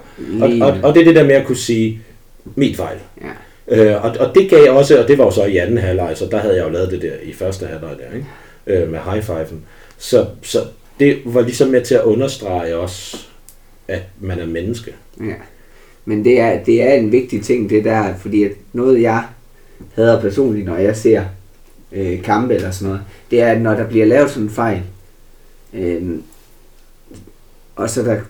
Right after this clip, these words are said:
Speaker 2: bliver en aflevering ind til, øhm, det sker også tit i T V faktisk med dommerne der, så viser de skridt eller et eller andet, fordi at de ikke vil tage den fejl.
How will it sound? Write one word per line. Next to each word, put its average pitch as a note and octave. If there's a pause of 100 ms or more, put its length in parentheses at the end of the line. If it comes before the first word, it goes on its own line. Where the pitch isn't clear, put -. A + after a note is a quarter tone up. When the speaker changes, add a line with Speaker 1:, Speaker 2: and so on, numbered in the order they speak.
Speaker 2:
bliver G#2+
en F#2+
aflevering F#2+
ind G#2+
til, F#2+ (600)
øhm, F2
det G2
sker F#2+
også - (160)
tit G#2
i F#2
T F2+ (180)
V E2+
faktisk F#2
med F#2+
dommerne G2
der, F#2+ (360)
så -
viser C3
de A2
skridt - (340)
eller G2+
et F2+
eller A2
andet, G#2+
fordi A2+
at G2
de B2
ikke C3+
vil C3+
tage E3
den A2
fejl. F#2+